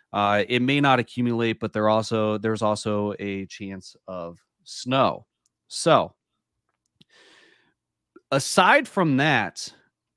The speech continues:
it, it sent me down a little bit of a rabbit hole as far as, like,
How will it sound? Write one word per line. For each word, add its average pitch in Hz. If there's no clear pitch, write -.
it, 151
it 160
sent 226
me 247
down 190
a 147
little 139
bit 160
of 131
a 127
rabbit 113
hole 156
as 120
far 127
as, 120
like, 113